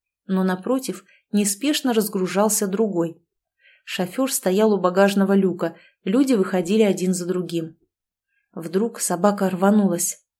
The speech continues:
потянула поводок и стала в стойку рядом с беленькой девочкой с пакетом из супермаркета. «Так, что тут у тебя?» «Не знаю, это не мое». «Ясно. Понятые, будьте добры, подойдите. Смотрим содержимое,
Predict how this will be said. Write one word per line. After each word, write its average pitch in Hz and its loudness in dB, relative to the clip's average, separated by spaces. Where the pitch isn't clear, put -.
потянула 214 2
поводок 196 0
и 196 -2
стала 226 0
в 214 -4
стойку 247 0
рядом 208 2
с 196 0
беленькой 226 0
девочкой 180 0
с - -8
пакетом 180 -4
из - -2
супермаркета. 180 -4
«Так, 185 0
что - 2
тут 208 -2
у - -20
тебя?» 170 -2
«Не 285 4
знаю, 240 4
это 285 -2
не 285 6
мое». 254 4
«Ясно. 180 0
Понятые, 214 2
будьте 240 0
добры, 190 6
подойдите. 185 -2
Смотрим 262 2
содержимое, 190 2